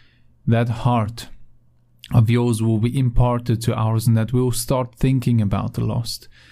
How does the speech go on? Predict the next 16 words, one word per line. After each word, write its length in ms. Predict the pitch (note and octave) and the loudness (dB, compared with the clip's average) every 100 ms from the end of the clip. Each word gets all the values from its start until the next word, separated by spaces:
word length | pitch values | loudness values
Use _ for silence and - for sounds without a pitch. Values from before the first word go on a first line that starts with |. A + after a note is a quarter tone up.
| - | -2
And 160 | A#2 A#2+ | 2 4
then 160 | C3 | 2
that 200 | C3 A#2+ | 0 0
we 140 | C3 C3 | 0 0
would 280 | C3+ A#2 | 0 2
purpose 420 | C#3 C#3+ D3 B2+ - | 4 4 4 0 2
to 120 | B2+ | 2
win 300 | B2 C#3 C#3 | 2 2 2
the 80 | A#2+ | 2
lost, 340 | G#2 A2+ - | 2 0 2
to 100 | B2 | 2
witness 560 | A#2 C#3 C#3+ C#3+ A#2+ - | 2 0 0 0 0 0
to 160 | A#2+ | 0
them, 320 | G#2+ G2+ F2+ - - - - | 2 2 0 -4 -18 -6 0
to 120 | A2+ | 2
reach 320 | B2 C#3 - | 2 0 -2